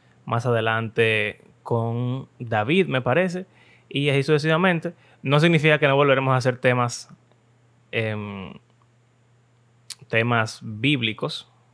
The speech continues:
como hemos estado hablando. Este, esta última temporada ha sido enfocada en,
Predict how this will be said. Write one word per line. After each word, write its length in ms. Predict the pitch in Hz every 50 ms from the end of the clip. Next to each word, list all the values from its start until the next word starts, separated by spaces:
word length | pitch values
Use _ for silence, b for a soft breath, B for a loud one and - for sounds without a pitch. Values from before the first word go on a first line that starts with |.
| _ _ _
como 200 | - 117 107 107
hemos 200 | 107 113 117 117
estado 240 | 117 107 117 113 110
hablando. 340 | 107 113 139 156 143 123 117
Este, 580 | 117 117 - 123 117 113 113 110 - - -
esta 140 | 117 120 -
última 260 | 135 131 135 127 127
temporada 460 | 127 131 123 120 123 120 120 120 117 117
ha 60 | 113
sido 400 | - 120 120 120 117 110 113 B B B B B B B B B B B
enfocada 680 | 139 123 120 120 123 113 - - 120 117 120 120 120 120 -
en, 720 | 117 120 117 117 117 113 110 107 101 104 110 - - 131